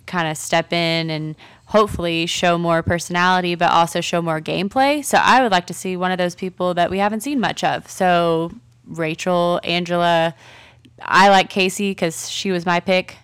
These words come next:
I would like to see what her gameplay looks like since Sam was such a unique H O H.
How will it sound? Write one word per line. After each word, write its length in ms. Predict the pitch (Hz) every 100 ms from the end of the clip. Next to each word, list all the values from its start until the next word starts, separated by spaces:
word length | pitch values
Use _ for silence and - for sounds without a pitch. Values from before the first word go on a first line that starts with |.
| _
I 120 | - 180
would 80 |
like 160 | 180 175
to 80 | 170
see 400 | - 180 175 170
what 300 | 170 170 165
her 440 | 160 170 165 165 - - - -
gameplay 560 | 180 185 180 180 196 185
looks 220 | 180 -
like 220 | 196 185
since 260 | 185 180 170
Sam 580 | - 220 311 214 180 175 - - -
was 160 | - 202
such 360 | - - 226 233
a 60 |
unique 640 | 180 175 165 170 208 - -
H 200 | 180 185
O 120 | 190
H. 280 | 165 190 233